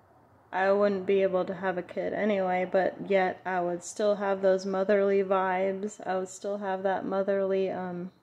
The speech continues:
energy to try and take care of somebody,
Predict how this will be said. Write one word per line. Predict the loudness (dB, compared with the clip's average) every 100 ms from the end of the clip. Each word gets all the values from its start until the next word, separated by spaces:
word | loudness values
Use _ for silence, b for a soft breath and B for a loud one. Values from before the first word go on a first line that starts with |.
| _
energy | -4 0 0 0 -4 -6 -12 _ b b b b b _ _
to | -10
try | -6 -4 -4
and | -4 -4
take | -2 -4
care | 2 2 4
of | 0 -4
somebody, | -6 -4 0 2 0 -4